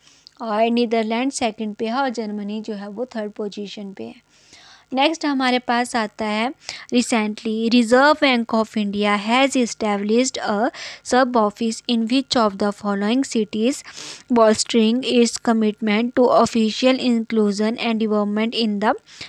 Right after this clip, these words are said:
region। So Reserve Bank of India ने एस्टैब्लिश किया है अपना सब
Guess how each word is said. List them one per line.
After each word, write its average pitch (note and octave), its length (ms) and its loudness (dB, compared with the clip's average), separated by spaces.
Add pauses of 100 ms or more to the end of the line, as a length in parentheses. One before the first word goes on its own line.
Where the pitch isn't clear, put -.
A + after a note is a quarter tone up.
(140)
region। A3 400 -2 (400)
So - 80 -6
Reserve A3 540 4
Bank B3 300 2
of A3+ 180 2
India A3+ 400 0
ने A#3 80 0
एस्टैब्लिश A3+ 680 0
किया G#3 240 0
है A3+ 160 4
अपना A3 320 -2
सब B3 300 0